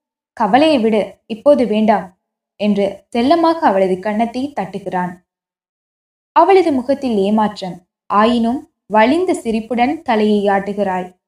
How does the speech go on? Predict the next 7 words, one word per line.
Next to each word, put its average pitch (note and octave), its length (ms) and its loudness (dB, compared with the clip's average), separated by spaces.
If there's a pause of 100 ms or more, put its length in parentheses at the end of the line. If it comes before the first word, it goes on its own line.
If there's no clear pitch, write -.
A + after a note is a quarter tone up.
(720)
தொலைவிலிருந்து D4+ 800 4
மாமியார் C4+ 560 0
அவளை G3 360 0
வேலைக்கு D4+ 560 2
விண்ணப்பிக்க C4 520 0
சொல்கிறாள். F#3 560 -4 (640)
ஆனால், G#3+ 400 2